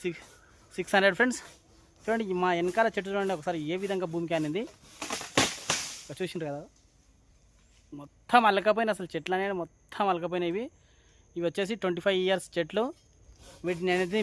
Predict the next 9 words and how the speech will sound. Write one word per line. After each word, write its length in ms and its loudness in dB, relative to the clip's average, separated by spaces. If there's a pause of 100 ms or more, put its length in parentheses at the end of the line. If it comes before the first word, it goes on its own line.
మేము 200 4
కట్ 140 2
చేస్తున్నాం 280 4
ఫ్రెండ్స్. 200 0 (600)
ఒక్క 100 0 (100)
చెట్టుకు 280 2
వచ్చేసి 300 4 (180)
ఎయిటీ 240 6
రూపీస్ 260 2